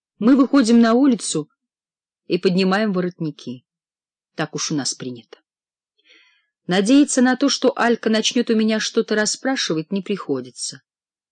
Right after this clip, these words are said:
А мне самой не хочется первой лезть к ней с рассказами. Молчу. Жду. Когда ей, наконец, взбредёт спросить у меня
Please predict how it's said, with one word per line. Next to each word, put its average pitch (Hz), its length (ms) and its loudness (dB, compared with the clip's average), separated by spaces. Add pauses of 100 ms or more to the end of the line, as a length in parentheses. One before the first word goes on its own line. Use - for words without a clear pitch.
(340)
А 160 140 -2
мне 247 220 4
самой 269 360 2
не 285 140 2
хочется - 580 -8
первой 143 460 -2
лезть 208 460 -4
к - 80 -20
ней 165 180 -6
с - 120 -10
рассказами. 123 720 -12 (680)
Молчу. 180 580 -6 (1120)
Жду. 123 420 -14 (1600)
Когда 156 340 -2
ей, 190 120 2
наконец, 170 480 -2
взбредёт 156 640 -2
спросить 156 600 -6
у 127 40 -8
меня 127 340 -12